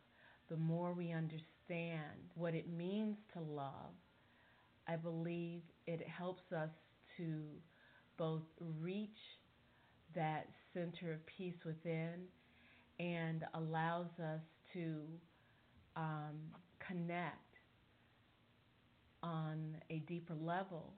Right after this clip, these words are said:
with those around us. For example, I have a friend in my community who is transgender.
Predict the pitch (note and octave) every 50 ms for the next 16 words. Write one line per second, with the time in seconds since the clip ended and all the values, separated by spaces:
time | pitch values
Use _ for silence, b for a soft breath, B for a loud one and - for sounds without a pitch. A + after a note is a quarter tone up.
0 | - - - E3+ D#3+ - - D#3 D#3 D#3+ D#3+ D#3+ - D#3+ D3 D3+ D#3 D#3 D#3+ E3+
1 | F3 E3+ E3 D#3 D#3+ - - - - - - - - - - - - - - -
2 | - - - - - - - - - - - - - - - - - - - -
3 | - - - - - - - - - - B B B B B B - - - G3
4 | G3 G3 F#3+ F#3+ E3+ E3+ F3+ F3 F3 F3 F3+ F3+ F#3 E3+ D#3+ E3 E3+ - - -
5 | - - - - - - - E3+ F3+ F#3+ F#3+ G3 F#3 F3 F3+ F3 F3 - - F#3
6 | F3+ F3 F3 F3 F3 F3 E3+ F3+ - - E3 E3 D#3+ D#3+ D#3+ D#3+ D#3+ D#3+ D#3+ -
7 | - E3 D#3+ D#3+ D#3+ D#3+ D#3+ D#3+ - - E3 D3+ D3 D#3+ E3 - B B B B
8 | B B B B B B B B - - - F3+ E3+ E3 E3 D#3+ D#3+ D#3+ D#3 D#3
9 | E3 - - - - - - - - E3 E3 D#3+ D#3 D#3 D#3+ - - - - -
10 | E3+ D#3+ D#3 D#3 D#3+ D#3+ - - E3 D#3+ D3+ D3+ C#3+ D3+ D#3 -